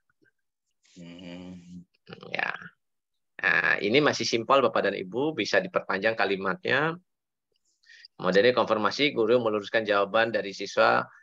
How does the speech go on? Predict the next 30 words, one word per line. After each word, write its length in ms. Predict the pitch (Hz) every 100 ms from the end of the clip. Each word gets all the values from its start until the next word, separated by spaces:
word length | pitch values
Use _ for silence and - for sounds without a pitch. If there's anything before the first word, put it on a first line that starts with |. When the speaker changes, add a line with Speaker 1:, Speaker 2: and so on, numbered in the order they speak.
| _ _ _ _
Speaker 2:
yang 320 | 113 104 98
belum 240 | 98 95
tepat. 480 | 95 - 113 120 123
Nah, 160 | 92 90
ini 320 | 95 107 107
kalau 240 | 95 92
mau 240 | 98 95 95
dinarasikan 720 | 95 95 92 92 95 104 101
lebih 240 | 92 98
lagi 240 | 92 92 101
silahkan 480 | - 87 - 92
boleh. 480 | 98 90 85 90 117 123 _ _ _ _ _ _ _ - - -
Nah, 80 |
yang 160 | 101 117
saya 160 | 117 143
jadi 240 | 127 135 -
acuan 240 | 120 117
ini 160 | 117 110
Bapak 240 | 98 98
dan 80 | 95
Ibu 240 | 92 120
di 80 | 110
sini. 240 | 98 87 82 - _ _ _ _ _ _ _ _ _ _ _ -
Nah, 240 | 85 78 - - - _ _ _
ini 80 | 131
ada 160 | 147 143
data 480 | 110 - 113 - - _ _ _ _ _ _ -
hasil 400 | 175 - 180 170
siklus 320 | 143 175 -
satu. 400 | - - 113